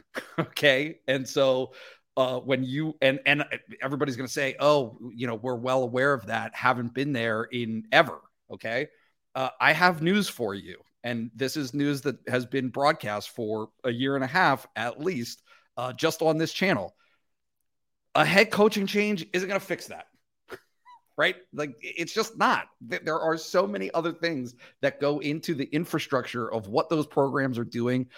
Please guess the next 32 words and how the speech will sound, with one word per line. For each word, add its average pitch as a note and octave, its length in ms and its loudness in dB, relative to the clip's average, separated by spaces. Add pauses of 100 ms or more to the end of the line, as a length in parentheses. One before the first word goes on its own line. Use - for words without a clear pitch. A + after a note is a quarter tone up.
(140)
to C#3 120 -4
succeed C3 460 -2
at B2+ 100 0
the B2 80 -2
level A#2+ 300 2
that B2 160 -2
they B2 220 0
are, A2+ 340 0 (360)
that C#3+ 380 2
you D#3 120 -6
need G#3 220 -4
to F3+ 80 -6
start E3 320 -6
to - 100 -4
understand, C3+ 720 -2 (520)
uh, B2 240 -2 (220)
i-, C3+ 180 -6
if, C3+ 280 -4
if C3+ 220 -2
you G3 120 -4
can A3 420 0
run B2+ 260 0
the D#3 80 0
table C#3+ 400 0
in C3 140 0
the B2 80 0
Big B2 240 -6
Ten A#2+ 340 -6 (160)
outside C#3 800 0
of C3 420 2 (320)
Michigan D#3 720 -2
and A#2 160 -4